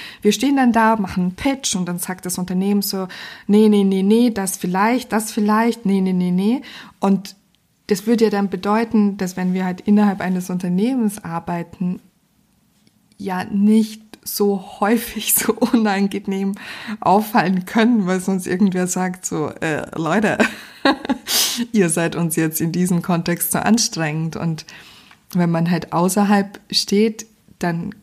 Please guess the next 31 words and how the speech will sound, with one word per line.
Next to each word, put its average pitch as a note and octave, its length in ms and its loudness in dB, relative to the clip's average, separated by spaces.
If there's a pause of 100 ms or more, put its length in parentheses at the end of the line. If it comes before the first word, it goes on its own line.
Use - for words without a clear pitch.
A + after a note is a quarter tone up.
(300)
wird G3 380 0
das F3+ 260 0
ein F3+ 60 -2
Stück - 400 -2
weit F3 280 -2
toleriert, E3+ 840 -2 (1040)
aber F3+ 180 2
halt F3+ 140 0
auch E3 100 0
nur F3 100 2
ein E3 60 0
Stück - 320 -2
weit. A3+ 240 2
Ich - 120 -10
habe E3 180 -8
ja - 80 -4
auch - 180 -6
mit E3 320 -4 (100)
einer E3 340 -2
Marke, E3 380 0
mit E3+ 180 0
der E3 120 0
ich D#3 140 -4
sehr D#3+ 140 -2
lange E3 300 4
gearbeitet E3+ 640 -2
habe, E3+ 180 -2 (400)
ja - 120 4
auch - 100 0
die, E3 440 0 (760)
ähm, E3 520 -2